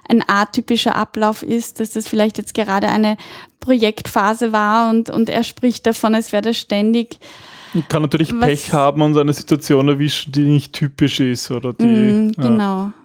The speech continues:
Speaker 1: Also einfach eine atypische Situation. Ja, aber, ähm, du erhältst viele,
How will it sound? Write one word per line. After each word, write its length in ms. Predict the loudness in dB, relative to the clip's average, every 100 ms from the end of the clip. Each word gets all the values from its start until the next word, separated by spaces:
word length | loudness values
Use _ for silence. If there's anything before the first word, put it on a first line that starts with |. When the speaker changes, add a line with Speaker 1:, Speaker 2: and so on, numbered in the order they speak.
| -20 -10
Speaker 1:
Also 180 | -8 -6
einfach 320 | -4 -6 -6
eine 200 | -4 -2
atypische 580 | -2 -6 -8 -10 -8 -8
Situation. 760 | -12 -12 -10 -10 -8 -6 -4 -6 _ -20 -20 -20 -20 -14
Ja, 360 | -2 2 2 2
aber, 440 | 0 2 2 2 0
ähm, 540 | 0 2 2 0 -2 _ -2
du 100 | 2
erhältst 460 | 4 2 0 -6 -2
viele, 400 | 2 4 4